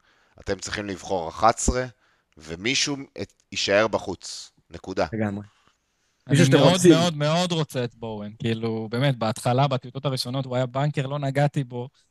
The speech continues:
Speaker 3: אבל פשוט צריך לעשות ויתור כלשהו, ואני לא, לא רוצה לוותר לא על סון,
Speaker 2: יש,
Speaker 3: לא על
Speaker 2: יש
Speaker 3: סאקה,
Speaker 2: ויתור
Speaker 3: לא על
Speaker 2: אחד
Speaker 3: סאלח.
Speaker 2: שאני יכול, שאני יכול להציע לך שהוא קצת לא קונבנציונלי, אבל, אה,
Speaker 3: דבר.
Speaker 2: אולי הייתי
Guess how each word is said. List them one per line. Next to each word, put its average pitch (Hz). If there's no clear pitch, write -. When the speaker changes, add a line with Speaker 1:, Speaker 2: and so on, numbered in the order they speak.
Speaker 3:
אבל 120
פשוט -
צריך 156
לעשות 165
ויתור 143
כלשהו, 156
ואני 113
לא, 151
לא 156
רוצה 156
לוותר 135
לא 147
על 143
סון, -
Speaker 2:
יש, 190
Speaker 3:
לא 139
על 139
Speaker 2:
יש 185
Speaker 3:
סאקה, 190
Speaker 2:
ויתור 196
Speaker 3:
לא 190
על 170
Speaker 2:
אחד 180
Speaker 3:
סאלח. -
Speaker 2:
שאני 165
יכול, 151
שאני 143
יכול 147
להציע 165
לך 151
שהוא 127
קצת 127
לא 147
קונבנציונלי, 143
אבל, 123
אה, -
Speaker 3:
דבר. 120
Speaker 2:
אולי 139
הייתי 170